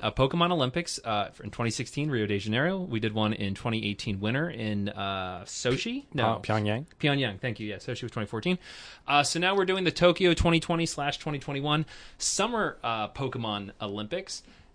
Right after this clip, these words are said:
Speaker 1: and we have a bunch of, uh, different events that we're gonna be looking at.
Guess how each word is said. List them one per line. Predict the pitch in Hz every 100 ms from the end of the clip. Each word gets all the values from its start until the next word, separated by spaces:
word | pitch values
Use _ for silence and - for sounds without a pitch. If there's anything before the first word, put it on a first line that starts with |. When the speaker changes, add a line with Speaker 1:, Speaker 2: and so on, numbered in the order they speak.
| -
Speaker 1:
and | 151 151 151 151
we | - 160
have | 151 175 175 175 160 -
a | 147 147 147 143 143 - - -
bunch | 160 214 214 - -
of, | 120 120 113 117 113 - -
uh, | 113 110 104 -
different | 135 143 139 135 - - -
events | 131 151 208
that | -
we're | 104
gonna | 107
be | 98
looking | 101 - 147
at. | 190